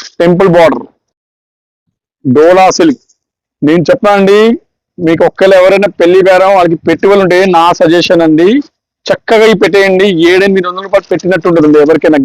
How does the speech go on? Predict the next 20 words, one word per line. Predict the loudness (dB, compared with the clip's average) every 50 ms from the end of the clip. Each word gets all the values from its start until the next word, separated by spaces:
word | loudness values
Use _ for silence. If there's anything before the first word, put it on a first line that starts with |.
| 0 0 0
ఎంత | 0 -2 -2 -2 -2 -2 -2 -2 0
గ్యారంటీడ్ | 0 2 2 2 2 2 2 2 2 2 2
గా | 0 -2
చెప్తానంటే, | -2 -2 -2 -2 -2 0 0 2 2 2 0 0 _ _ _ _ _ _ _ _ _ -20 -20 -20 _ _ _ _ -4 -2
మా | -2 -2 0 0
షాప్ | 2 2 2 2 0
ని | 0 0
మళ్ళా | 0 0 2 2
మళ్ళా | 2 0 0 0
మీరు | 0 0 -2
వచ్చి | -2 -2 -4 -2 -2
నమ్మి | 0 0 0 0 -2 -4 -6 _ -4 -4
వస్తారండి, | -2 0 0 0 2 2 2 0 0
ఎంత | 0 0 0 0 2
గ్యారంటీడ్. | 2 2 2 0 0 -2 -2 -4 -6 _ _ _ _ _ _ _ _ _ -4
అన్ని | -2 0 0 2 2 0 0 0
ప్రీమియం | 0 0 2 2 0 0 0
క్వాలిటీ | 0 0 2 2 0 0 0 -2
with | -4 -4 _ _ -4 -2
no | 0 2